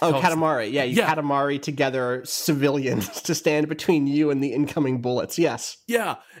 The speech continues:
Speaker 2: and it was like, I, I remember when I, when I played that game, and, and here I think is the first, like, I think good cy-, like, any good cyberpunk game needs to have this feel, feeling of, like, illicit transgressiveness.
Speaker 1: Mm-hmm.
Speaker 2: And I remember the first time I played Syndicate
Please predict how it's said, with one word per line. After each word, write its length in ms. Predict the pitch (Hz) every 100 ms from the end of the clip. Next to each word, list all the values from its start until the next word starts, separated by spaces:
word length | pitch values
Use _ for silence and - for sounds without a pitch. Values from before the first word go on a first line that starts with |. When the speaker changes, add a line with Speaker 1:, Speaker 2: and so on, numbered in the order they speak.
| _
Speaker 2:
and 160 | 196
it 100 | 208
was 160 | 196 190
like, 160 | 185 180
I, 140 | 156 170
I 60 | 180
remember 360 | 254 233 190 160
when 160 | 143
I, 120 | 151
when 280 | 160 143 143
I 60 | 147
played 340 | 151 196 165
that 200 | 123 117
game, 180 | 117 104
and, 80 | 107
and 160 | 127
here 280 | 131 156 220
I 60 | 233
think 220 | 226 165
is 80 | 131
the 80 | 120
first, 320 | 143 127 127
like, 240 | 110 - _ _ _ _ _ _ _
I 40 | -
think 200 | 214 180
good 120 | 202
cy-, 220 | - 151
like, 240 | 113 127 123
any 200 | 151 196
good 200 | 202 160
cyberpunk 580 | 139 - 107 120 - 113
game 280 | 120 123 127
needs 320 | 104 107 117
to 60 | 117
have 340 | 104 104 101
this 160 | 98 95
feel, 440 | - 104 98 101 -
feeling 480 | - 104 95 95 95
of, 240 | 92 95
like, 260 | 98 92 -
illicit 720 | - 101 95 101 - 113 -
transgressiveness. 1080 | - - 90 87 87 80 - - - - -
Speaker 1:
Mm-hmm. 340 | 143 131 135 110 - _
Speaker 2:
And 360 | - 123 117 113
I 120 | - 127
remember 340 | 160 156 135
the 120 | 107
first 340 | - 135 135 -
time 260 | 147 123
I 120 | 85 101
played 340 | - 110 98
Syndicate 640 | - 101 90 - 92 90